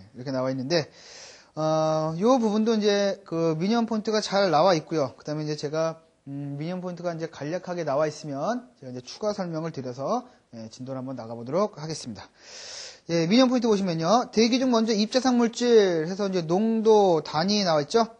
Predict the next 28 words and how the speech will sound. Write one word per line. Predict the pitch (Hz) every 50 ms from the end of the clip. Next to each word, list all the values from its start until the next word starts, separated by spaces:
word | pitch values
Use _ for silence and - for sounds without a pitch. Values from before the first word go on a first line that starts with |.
| _ - 147
예, | 143 139
입자상 | 156 170 - 240 226 233 233
물질의 | 226 220 214 226 214
보통 | 196 190 190 214 196
농도 | 175 170 180 190 196
단위는 | 190 180 170 170 170 214 247 269 262 262 - - - _ _ -
마이크로그램 | 123 123 143 175 208 202 - 220 214 208 202 190
퍼 | 185 202
메타 | 180 151 151 - 170
상승 | 180 175 160 156 143 113 - _ _ _
또는, | - 165 165 156 143 147 175 220 262 269 262 - - _ _ -
에, | 135 135 135 131 131 131 127 127 127 127
밀리그램 | 127 139 180 202 208 202 202 196
퍼 | 185 208
메타 | 190 156 147 - 175
상승 | 185 190 185 208
나타내는 | 185 139 120 - 156 147 143 135
겁니다. | 127 120 113 110 120 135 180 226 240 226 -
참조하시고. | - - 170 165 170 175 170 - 160 151 143 - - _ _ _ _ _ - _ _ - - - - _
그다음에 | - 220 226 233 233 226
대기 | 226 208 214 214 247 220
중 | 262 262 240 196
입자상 | 202 196 - 247 233 254 240 233
물질의 | 233 226 233 247 226 190
입변 | 190 190 - - 240 226 208
범위 | - 175 185 220 233
나와 | 226 208 165 151
있어요. | 151 - 151 139 143 165 220 254